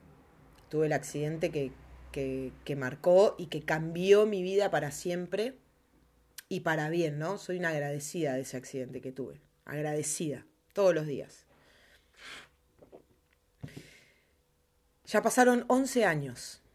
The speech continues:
Después de ese accidente yo tuve un despertar y dije, "Ok, yo tengo que transmitir algo al mundo, de que la gente se despierte y empiece a vivir",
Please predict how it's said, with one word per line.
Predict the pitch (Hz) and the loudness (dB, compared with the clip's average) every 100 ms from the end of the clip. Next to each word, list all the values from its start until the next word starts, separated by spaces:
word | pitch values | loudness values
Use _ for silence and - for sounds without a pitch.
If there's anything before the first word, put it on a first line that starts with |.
| _ _ _ _ _ - - - - _ - | _ _ _ _ _ -20 -20 -20 -20 _ -6
Después | 175 160 262 | -2 4 4
de | 277 | 4
ese | 285 208 | 2 0
accidente | 196 202 233 254 | 2 0 0 -2
yo | 214 | -4
tuve | 226 233 | 0 0
un | 220 | -2
despertar | 170 - 147 147 214 165 | -6 -6 -10 0 2 2
y | |
dije, | 156 151 - | 0 -4 -8
"Ok, | - 165 190 | -8 -2 0
yo | 151 - 175 | -2 -4 -6
tengo | 202 196 | -4 -4
que | 156 | -4
transmitir | 143 151 127 151 151 151 202 | -4 -6 -6 -8 -8 -6 0
algo | 196 202 196 | 2 4 4
al | 165 | 2
mundo, | 160 196 214 202 196 190 - - - | 2 -2 -2 -2 -2 -2 -10 -18 -12
de | 143 | -10
que | 139 | -8
la | 135 | -10
gente | - 202 - 196 | -6 -6 -4 -6
se | - 156 | -4 -6
despierte | 147 - 220 233 196 165 - 202 208 - - - - - - _ _ _ - - - - - - - | -6 -8 4 8 8 6 2 2 0 -16 -20 -20 -20 -20 -20 _ _ _ -20 -20 -20 -20 -20 -18 -8
y | |
empiece | 165 156 170 240 - 214 | -6 -4 0 0 6 6
a | 165 | 6
vivir", | 156 180 240 214 202 | 4 6 6 6 4